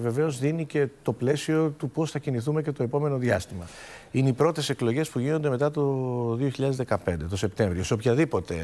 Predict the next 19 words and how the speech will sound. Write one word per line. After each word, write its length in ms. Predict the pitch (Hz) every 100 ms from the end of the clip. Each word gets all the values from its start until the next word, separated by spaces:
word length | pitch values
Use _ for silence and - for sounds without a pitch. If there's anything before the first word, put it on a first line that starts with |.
| 78 73 76 85
μορφή, 480 | 98 92 87 90
είτε 260 | 107 123 104
τοπικές, 560 | - 87 80 - 170 151
είτε 120 | 135
αυτοδιοικητικές, 840 | 120 107 90 82 85 85 - 165 - - - - -
είτε 220 | 123 123
εθνικές, 520 | 104 98 92 170 156
είτε 160 | 147 135
ευρωεκλογές. 840 | 113 101 92 95 85 82 78 - - - - - - - -
Υπάρχουν 440 | - 143 147 165
σοβαρά 380 | 151 147 151 175
θέματα 500 | 160 127 98 92 123
και 140 | -
στην 200 | 143 139
Ελλάδα, 320 | 104 113 131
βεβαίως, 280 | 120 117 135
και 120 | -
στην 180 | 156 135
Ευρώπη. 500 | 92 80 76 - 78